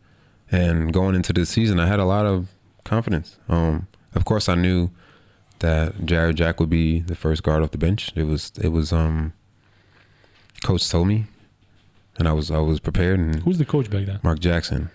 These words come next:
Speaker 2: Mark Jackson, right.
Speaker 1: Yeah, he
Speaker 2: Yeah.
Speaker 1: told me that my opportunity would be limited and to stay ready. And Brandon Rush tore his A C L, and they moved me to shooting guard. So I played in the beginning, and then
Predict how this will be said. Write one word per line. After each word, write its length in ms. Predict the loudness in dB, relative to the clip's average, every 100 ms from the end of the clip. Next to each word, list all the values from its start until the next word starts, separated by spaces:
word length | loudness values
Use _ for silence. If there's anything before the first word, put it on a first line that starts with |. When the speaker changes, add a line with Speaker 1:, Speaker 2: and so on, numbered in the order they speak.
| -16 _ -4
Speaker 2:
Mark 140 | -4
Jackson, 440 | -2 -2 -2 -4 -4
right. 180 | -2 -2
Speaker 1:
Yeah, 240 | -4 -4 -2
he 60 |
Speaker 2:
Yeah. 60 | 0
Speaker 1:
told 160 | 2 2
me 180 | 0 -2 -4
that 180 | 0 2
my 120 | 2
opportunity 440 | 0 -2 -2 0
would 100 | 0
be 100 | 0
limited 360 | 0 2 2 0
and 340 | -2 -2 -4 -8
to 100 | -8
stay 180 | -2 2
ready. 260 | 2 -2 -8 -20 -8
And 260 | -4 -2 -4 -12 -20 -20 -20 -20 -20 -20 -20 -6
Brandon 300 | -2 0 2
Rush 320 | 2 2 0
tore 240 | -2 0 0
his 140 | 0
A 100 | 0
C 240 | 0 0 0
L, 240 | 2 0 -4 -14 _ _ _ -6
and 140 | 0
they 100 | 2
moved 280 | 2 2 2
me 180 | 2 0
to 160 | 0
shooting 320 | -2 0 0 2
guard. 280 | 0 -2 -8 -10
So 180 | -2 -2
I 40 |
played 400 | 0 0 0 -2 -8 -20 _ _ -6
in 60 | -2
the 60 |
beginning, 440 | 0 0 0 0 -4 -6
and 180 | -2 0
then 340 | 2 0 -2